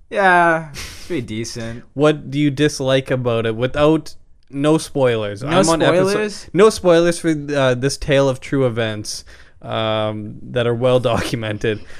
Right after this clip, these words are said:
Speaker 2: I o-, I'm only on episode three.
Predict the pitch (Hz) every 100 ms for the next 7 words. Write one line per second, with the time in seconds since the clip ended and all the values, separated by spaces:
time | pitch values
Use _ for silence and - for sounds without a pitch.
0 | - 127 147 165 - 139 156 165 147 135
1 | 139 - 127 127 127 127 123 123 123 120
2 | 120 - 127 117 120 120 120 117 110 104